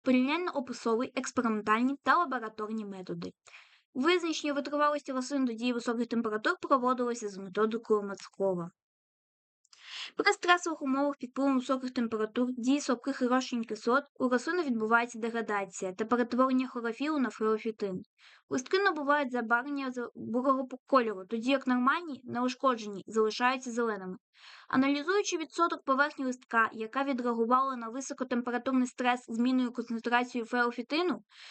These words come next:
можна прийти до висновку щодо витривалості рослини. Ми нагрівали водяну баню до сорока градусів.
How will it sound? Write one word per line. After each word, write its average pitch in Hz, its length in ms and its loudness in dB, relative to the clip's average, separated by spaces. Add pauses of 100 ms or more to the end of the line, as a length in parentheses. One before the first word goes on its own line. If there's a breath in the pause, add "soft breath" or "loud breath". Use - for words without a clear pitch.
(140 loud breath)
можна 302 340 2
прийти 277 340 0
до 254 120 4
висновку 285 460 -4
щодо 226 260 2
витривалості 214 640 0
рослини. 208 480 -4 (840)
Ми 349 60 4
нагрівали 330 520 4
водяну 262 320 -6
баню 269 280 -2
до 247 100 -6
сорока 240 420 -4
градусів. 214 520 -2